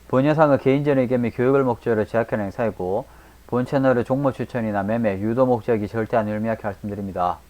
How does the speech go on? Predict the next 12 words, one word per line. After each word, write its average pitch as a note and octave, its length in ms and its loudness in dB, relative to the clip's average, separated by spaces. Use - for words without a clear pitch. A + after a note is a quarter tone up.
따라서 C3+ 340 6
투자에 E3 300 4
따른 B2+ 180 2
결과 A#2+ 300 2
시험도 A#2+ 260 -4
본인에게 B2 420 -2
있음을 G#2+ 240 -4
반드시 A#2 320 -6
인지하시고 A#2+ 500 -2
트레이딩에 A2+ 440 -6
임하시기 G2+ 340 -10
바랍니다. F#2+ 540 -6